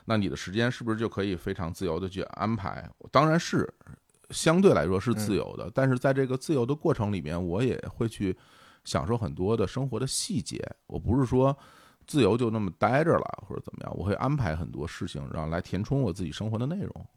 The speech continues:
Speaker 1: 嗯，这是一种乐趣。
Speaker 2: 这，这种生活的状态是跟你之前在那个国企和后来创业中间会有明显的区别吗？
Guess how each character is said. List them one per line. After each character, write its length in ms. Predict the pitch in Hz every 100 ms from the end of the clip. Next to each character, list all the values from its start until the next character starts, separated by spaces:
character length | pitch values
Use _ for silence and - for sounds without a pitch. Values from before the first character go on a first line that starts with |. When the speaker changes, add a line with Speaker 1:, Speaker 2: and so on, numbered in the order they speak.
| -
Speaker 1:
嗯， 140 | - 117 107 _
这 100 | -
是 100 | 151
一 80 | 143
种 160 | 101 92
乐 200 | 156 117
趣。 260 | - -
Speaker 2:
这， 160 | - 269 -
这 160 | - 262
种 260 | 123 98
生 220 | 98 160 170
活 120 | 139
的 80 | 147
状 240 | 202 156
态 320 | 101 95 87
是 480 | 82 - 127 110 95 - _
跟 280 | - 143 147
你 160 | 123 90
之 200 | - 120
前 260 | 113 95 101
在 440 | 113 98 90 92
那 220 | 95 95 87
个 140 | 87
国 220 | 90 95
企 380 | 110 - 98 82
和 360 | - - 90 92
后 180 | - 113
来 180 | 87 95
创 280 | - 117
业 280 | 107 107 90
中 260 | 101 113 110
间 320 | 113 113 117 -
会 140 | 127
有 80 | 101
明 160 | 92
显 140 | 107 113
的 80 | 95
区 220 | - 165
别 160 | 135
吗？ 120 | 85